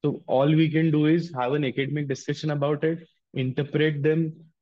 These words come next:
consider different possible scenarios, and wait for a judicial pronouncement to come. Okay, uh, so there is this question, uh, "If I'm receiving a mail in C C,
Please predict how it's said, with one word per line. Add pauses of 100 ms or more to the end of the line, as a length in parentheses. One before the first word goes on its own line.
(120)
consider
different
possible
scenarios, (320)
and (1500)
wait
for (280)
a
judicial
pronouncement
to
come. (680)
Okay,
uh,
so
there
is
this
question,
uh,
"If
I'm
receiving
a
mail
in
C
C,